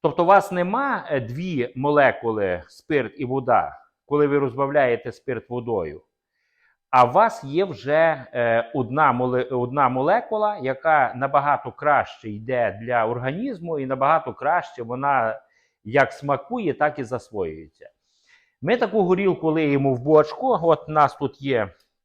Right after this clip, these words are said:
та якби показник такий.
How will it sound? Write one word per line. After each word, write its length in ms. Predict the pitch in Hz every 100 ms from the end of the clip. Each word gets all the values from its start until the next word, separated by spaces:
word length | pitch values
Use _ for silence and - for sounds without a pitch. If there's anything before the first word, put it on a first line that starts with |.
| _ _ _ _ _ _ _ _
та 140 | 147 127
якби 280 | 120 107 107
показник 680 | 110 123 107 160 226 -
такий. 420 | 196 - 202 208